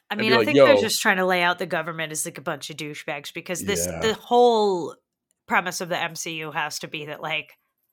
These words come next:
Speaker 1: the C I A are
Speaker 2: government is
Speaker 1: not
Speaker 2: bad.
Speaker 1: superheroes. Not even that they're not bad, but they're not the superheroes 'cause the
Speaker 2: Yeah.
Speaker 1: superheroes are the superheroes. And
Speaker 2: Well,
Speaker 1: therefore
Speaker 2: and that's what we're setting up for Thunderbolts, is that the government has their own task force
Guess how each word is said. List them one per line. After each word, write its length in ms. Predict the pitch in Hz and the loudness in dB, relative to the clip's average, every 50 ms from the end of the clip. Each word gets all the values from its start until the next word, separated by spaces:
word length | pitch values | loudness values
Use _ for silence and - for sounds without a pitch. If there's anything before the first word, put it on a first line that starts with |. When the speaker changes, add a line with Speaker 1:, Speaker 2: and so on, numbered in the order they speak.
| _ _ _ _ _ _ _ _ | _ _ _ _ _ _ _ _
Speaker 1:
the 100 | - 170 | -10 -8
C 200 | - - - 170 | -8 -6 -6 -6
I 60 | 151 | -6
A 40 | 147 | -4
are 40 | 160 | 0
Speaker 2:
government 400 | - 92 90 156 156 165 160 165 | 0 0 0 0 -2 -4 -2 -2
is 40 | 165 165 | -2 -2
Speaker 1:
not 80 | 170 - | -2 -2
Speaker 2:
bad. 300 | - 151 156 160 160 180 | -2 -2 0 -2 -2 -2
Speaker 1:
superheroes. 640 | 180 180 190 196 208 214 220 226 233 233 - - | -2 0 2 2 2 4 2 0 0 -4 -6 0
Not 180 | 214 226 262 320 | 2 4 4 4
even 200 | 403 359 262 226 | 2 -2 -6 -6
that 120 | 214 208 - | -6 -6 -4
they're 120 | 196 190 | -4 0
not 200 | 185 196 190 - - | 2 4 2 4 4
bad, 280 | 202 220 208 190 160 | 6 6 6 4 2
but 80 | - 175 | -4 -6
they're 100 | - 170 | -6 -2
not 200 | 170 185 180 - | 0 0 0 0
the 60 | 170 | -2
superheroes 680 | - - 214 214 - 175 180 156 147 127 - 151 - | -4 -6 -6 -8 -10 -10 -8 -8 -8 -8 -10 -10 -8
'cause 180 | - 185 156 139 | -8 -8 -8 -8
the 80 | 175 | -8
Speaker 2:
Yeah. 240 | 175 - - 190 165 151 | -8 -6 -6 -4 -4 -4
Speaker 1:
superheroes 320 | 147 147 143 151 160 151 | -4 -4 -4 -6 -6 -8
are 40 | 170 | -10
the 80 | 160 156 | -8 -6
superheroes. 680 | - - - - - 160 165 143 139 120 104 - - - | -6 -6 -6 -8 -10 -10 -10 -10 -10 -12 -12 -12 -10 -10
And 120 | 175 160 | -10 -4
Speaker 2:
Well, 20 | 165 | 0
Speaker 1:
therefore 400 | 185 196 208 135 135 127 117 120 | 0 0 4 6 8 8 8 8
Speaker 2:
and 100 | 139 - | 6 6
that's 180 | 139 147 143 175 | 6 4 6 4
what 140 | 165 160 | 2 4
we're 80 | 143 143 | 4 4
setting 320 | 135 - 143 131 123 120 113 | 4 6 4 4 4 4 0
up 140 | 113 101 - | -2 0 0
for 100 | 104 98 | -4 -4
Thunderbolts, 720 | - - 139 139 131 110 92 95 87 82 78 - - - | 0 0 0 4 4 4 4 4 2 0 0 -4 -8 -8
is 200 | - - 113 107 107 | -4 -4 -4 -2 0
that 160 | 117 110 98 | 0 0 0
the 100 | 110 117 | 0 -4
government 640 | 113 104 131 123 131 135 139 127 127 117 110 - | -2 0 4 4 4 4 4 0 0 -4 -4 -6
has 760 | - - - - - 160 147 143 127 110 107 107 104 98 101 104 | -8 -14 -12 -2 2 4 6 6 8 6 6 4 2 -2 -8 -14
their 540 | 95 110 113 117 123 123 123 123 120 - - | -16 -16 -4 2 4 6 6 6 4 4 2
own 380 | 113 120 117 117 117 113 113 107 | 0 0 0 -2 -4 -6 -10 -12
task 440 | - - - 120 110 104 - - - | -14 -6 -2 -2 -2 -2 -2 -6 -12
force 540 | - - 98 82 78 - - - - - | -12 -12 -12 -12 -12 -14 -16 -18 -20 -20